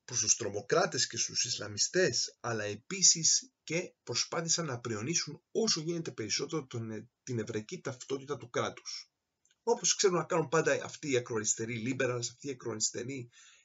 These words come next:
ε, φανατικοί, ε, progressives και τα λοιπά, που όλος ο σκοπός τους είναι η διάλυση των εθνών, των θρησκειών και των κρατών,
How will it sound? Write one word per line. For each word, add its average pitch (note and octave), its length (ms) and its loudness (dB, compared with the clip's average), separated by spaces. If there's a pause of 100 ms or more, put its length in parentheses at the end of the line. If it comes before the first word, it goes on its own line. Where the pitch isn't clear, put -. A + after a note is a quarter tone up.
(100)
ε, G#2+ 220 -4
φανατικοί, A2 880 -6
ε, G2 580 -6 (380)
progressives A#2+ 800 4
και - 200 -10
τα G2+ 120 -6
λοιπά, F#3+ 300 -4 (280)
που F#3+ 120 -2
όλος G#3 220 6
ο F3 60 4
σκοπός D#3 420 2
τους - 200 0
είναι E3+ 340 0
η C3 100 -6
διάλυση C3 580 8
των C3+ 280 -4
εθνών, D3 540 0
των B2 160 -4
θρησκειών A#2 640 0
και A#2+ 100 -8
των A2+ 160 -6
κρατών, C3+ 520 -2